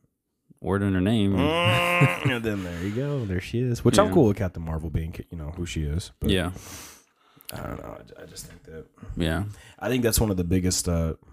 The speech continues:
Speaker 2: problems that a lot of these companies are fa-, especially, like, Disney.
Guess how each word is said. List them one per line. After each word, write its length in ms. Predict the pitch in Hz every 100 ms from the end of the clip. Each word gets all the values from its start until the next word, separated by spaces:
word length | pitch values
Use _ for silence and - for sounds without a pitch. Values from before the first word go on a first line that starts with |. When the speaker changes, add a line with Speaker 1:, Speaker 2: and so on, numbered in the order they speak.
| _
Speaker 2:
problems 480 | - 92 92 87 85
that 200 | 87 78 - _ _ _ _ _ _ _ _ _ _ _ _ _ -
a 60 | 95
lot 200 | 92 90
of 80 | 85
these 160 | 85
companies 440 | - 87 90 87 80
are 60 |
fa-, 240 | 78 87 90
especially, 480 | 92 - 92 - 87
like, 180 | 78
Disney. 400 | 80 90 87 85